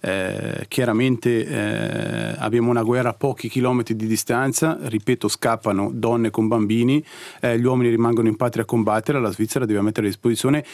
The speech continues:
le strutture che ha, ma in modo organizzato. Mi spaventa un po' il, il, il, il dire "venite tutti che poi vediamo cosa fare", deve essere organizzato, eh, fatto in modo organizzato per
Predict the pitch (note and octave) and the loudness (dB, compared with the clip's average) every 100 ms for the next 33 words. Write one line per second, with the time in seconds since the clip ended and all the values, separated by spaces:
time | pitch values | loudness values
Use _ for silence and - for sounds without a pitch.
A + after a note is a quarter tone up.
0 | - - B2 C3 - C3 B2+ D3 D3 - | -20 -2 0 0 -2 -4 0 0 2 2
1 | C3+ D#3+ C#3 C3 B2 B2 A2+ A#2+ G#2+ A2+ | 2 4 4 4 2 2 2 2 2 2
2 | F#2+ F#2 F#2 G2+ A2 B2 - B2+ C3+ C#3 | 0 0 -2 0 2 2 2 2 4 2
3 | C#3+ C#3+ - A2+ C3+ B2+ A#2 A2+ A2 G#2+ | 2 0 2 2 4 2 2 2 2 2
4 | G#2 G#2+ G#2+ - - A#2+ A2 A#2 A#2 B2 | 2 0 -2 -10 -4 0 2 2 2 4
5 | B2 A#2+ C#3 C3 C3+ C#3+ - A#2+ B2+ - | 4 4 2 2 -2 -4 -2 -2 0 2
6 | B2+ A2+ A2 A2+ A#2 B2+ B2 B2+ A#2+ D3 | 2 2 2 2 2 2 2 2 0 0
7 | B2 G#2+ A#2 D3+ - - A2 A2 C#3+ B2+ | 0 2 2 0 -2 -2 0 2 0 0
8 | C#3 A#2 A#2+ A2+ A2+ - A#2 A#2+ G#2+ - | 0 2 2 2 0 0 0 0 -2 -4
9 | A#2 C3 A#2 A#2 A#2 G#2+ A2+ B2+ A2+ G#2+ | 0 0 2 2 0 0 0 2 0 0
10 | D3+ D3 - A#2 | -2 -2 -4 -4